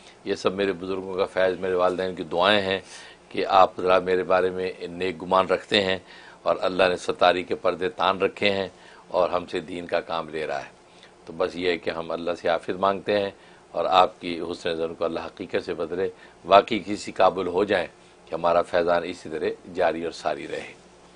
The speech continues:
और बाकी आपने जो सवाल किया है <clears throat> बच्चों के हवाले से कि दाढ़ी वगैरह आसानी से निकलें, उसके लिए सूरत बलद, ला उक़सिमु बिहाज़ल बलद, ये जो सूरत है,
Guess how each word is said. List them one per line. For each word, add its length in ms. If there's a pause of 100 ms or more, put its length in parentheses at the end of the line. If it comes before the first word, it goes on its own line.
(540)
और 140
बाकी 340
आपने 340
जो 140
सवाल 360
किया 300
है 140 (560)
<clears throat> 260
बच्चों 320
के 120
हवाले 320
से 200
कि 160
दाढ़ी 260
वगैरह 280
आसानी 280
से 140
निकलें, 340 (540)
उसके 320
लिए 120
सूरत 340
बलद, 360 (1080)
ला 240
उक़सिमु 400
बिहाज़ल 500
बलद, 340
ये 140
जो 140
सूरत 400
है, 180